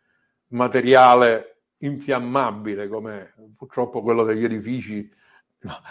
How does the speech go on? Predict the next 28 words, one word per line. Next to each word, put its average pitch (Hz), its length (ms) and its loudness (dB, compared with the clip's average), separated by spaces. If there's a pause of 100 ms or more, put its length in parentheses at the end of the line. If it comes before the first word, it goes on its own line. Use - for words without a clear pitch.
(280)
di 113 180 -6
uno 143 220 4
degli 117 160 2
edifici, 113 480 -8
diciamo, 101 400 -12
l'altro 120 360 0
no, 110 180 -12 (200)
non 117 160 -12
si 117 120 -12
capisce. 120 460 -8
Questo, 117 260 -8
questi 117 180 -4
sono 123 180 -2
due, 120 240 -2 (340)
due 131 140 4
miracoli 135 460 4
strani, 123 520 -2
diciamo, 110 560 -4 (280)
eh, - 280 -10
in 135 80 -4
negativo, 131 720 0 (220)
questi 120 300 -10
due 135 180 4
edifici 123 540 -4
che 117 80 -4
hanno 117 260 -4
preso 113 340 -8
fuoco. 104 560 -4